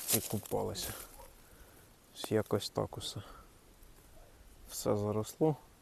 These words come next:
і води майже нема. І з іншої сторони точно так же ж само. Щось там, он, трішки є. І все,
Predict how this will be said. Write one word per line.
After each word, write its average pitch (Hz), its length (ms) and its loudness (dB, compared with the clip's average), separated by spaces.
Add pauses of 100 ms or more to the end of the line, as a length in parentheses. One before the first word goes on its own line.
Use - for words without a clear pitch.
(200)
і 104 60 -2
води 98 300 4
майже 101 400 4
нема. 95 260 0 (1800)
І 110 80 8
з 101 120 8
іншої 110 260 8
сторони 113 420 12
точно - 300 12
так - 160 8
же - 120 2
ж - 160 4
само. 98 140 0 (2000)
Щось 110 180 0
там, 101 220 0
он, 101 120 -2
трішки 104 360 -2
є. 131 200 2 (1400)
І 110 100 4
все, - 300 4